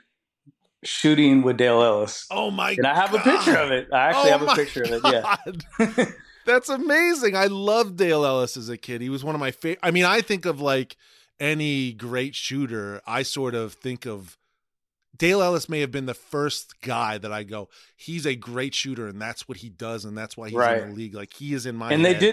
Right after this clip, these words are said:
Speaker 1: did, you know, they didn't even let guys shoot
Speaker 2: Right.
Speaker 1: ten threes a game. I can't even imagine how many points he would have scored, you know, like, in today's game, because he was shooting from N B A three when that wasn't a regular thing, and he shot a high
Speaker 2: Mm-hmm.
Speaker 1: percentage.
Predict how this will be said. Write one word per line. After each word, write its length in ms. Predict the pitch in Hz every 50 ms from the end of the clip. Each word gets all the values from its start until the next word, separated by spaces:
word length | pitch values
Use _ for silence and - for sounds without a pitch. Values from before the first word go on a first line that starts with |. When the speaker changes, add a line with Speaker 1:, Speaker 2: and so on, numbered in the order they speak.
| 214 -
Speaker 1:
did, 40 | 196
you 120 | 226 262
know, 160 | 247 202 175
they 160 | 165 175 180
didn't 220 | 175 208 226 220 233
even 260 | 226 196 180 139 113
let 420 | 117 127 160 196 196 185 - - _ -
guys 280 | 127 123 123 123 123 120
shoot 480 | - - - - 156 196 196 156 - - _ _
Speaker 2:
Right. 320 | - 110 113 110 104 92 - _ _ -
Speaker 1:
ten 140 | 127 120 123
threes 300 | - 143 139 135 127 117 120
a 40 | 107
game. 280 | 110 135 170 170 123
I 100 | 117 135
can't 180 | 147 - 196 196
even 100 | 180 175
imagine 340 | 156 147 139 160 180 185 175
how 80 | 143
many 140 | 120 110 113
points 320 | 110 - - 113 113 - -
he 80 | 117
would 100 | 113 110
have 80 | 113 110
scored, 460 | - - 117 113 113 110 110 117 123
you 100 | 131 123
know, 140 | 113 113 110
like, 400 | 107 110 110 107 107 - - - _ _ _ _ _ _ _ -
in 100 | 120 113
today's 420 | - - 110 113 113 120 139 143 -
game, 280 | - 117 113 113 110
because 380 | 104 127 131 131 170 160 - -
he 160 | 180 240 285
was 180 | 330 330 - -
shooting 340 | - 196 190 180 185 180
from 440 | 175 - 175 160 156 147 139 135 - - _ _ _ _ _ _ _ 156
N 140 | 165 180
B 120 | 170 175 175
A 120 | 175 175
three 240 | 170 - 180 180 175
when 180 | 165 151 135 131
that 180 | 143 165 180 156
wasn't 380 | 160 160 156 143 127 117 - 117
a 80 | 117
regular 440 | 107 110 123 139 131 123 117 113 110
thing, 320 | - - 151 156 127 110 113
and 80 | 117 120
he 40 | 120
shot 240 | 117 120 131 131 127
a 60 | 120
high 120 | 117 120
Speaker 2:
Mm-hmm. 80 | 113 98
Speaker 1:
percentage. 600 | 117 110 - - 120 120 120 117 117 113 - -